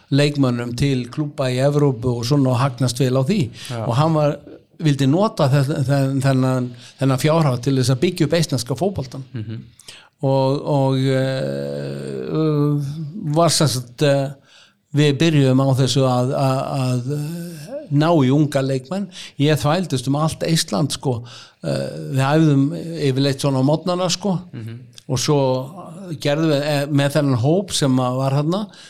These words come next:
Speaker 1: sem, sem, sem, eh, voru atvinnumenn.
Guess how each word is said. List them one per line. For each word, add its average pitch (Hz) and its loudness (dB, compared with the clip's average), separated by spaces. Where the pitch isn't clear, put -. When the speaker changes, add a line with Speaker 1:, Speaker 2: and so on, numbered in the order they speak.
Speaker 1:
sem, 135 2
sem, 143 2
sem, 135 2
eh, 139 -4
voru 147 2
atvinnumenn. 135 -2